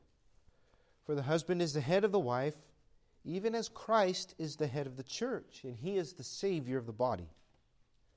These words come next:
Therefore, as the church is subject unto Christ, so let the wives be to their own husbands in everything. Husbands, love your wives, even as Christ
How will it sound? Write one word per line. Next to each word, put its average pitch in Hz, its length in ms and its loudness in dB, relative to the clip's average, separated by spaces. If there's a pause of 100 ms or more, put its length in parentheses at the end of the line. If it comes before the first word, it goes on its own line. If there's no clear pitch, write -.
(420)
Therefore, 165 420 0
as 151 280 6
the 131 100 -8
church - 680 -2 (400)
is 120 120 -8
subject 156 540 0
unto 127 180 -4
Christ, 214 420 2
so 185 100 4
let 175 160 4
the 170 60 2
wives 170 340 6
be 139 260 -4
to 151 180 -8
their 127 180 -2
own 127 160 -4
husbands 147 460 -2
in 127 100 -6
everything. 123 440 -4 (1500)
Husbands, 202 580 2 (500)
love 165 300 0
your 240 120 2
wives, 139 480 0
even 156 240 0
as 160 160 0
Christ 202 460 0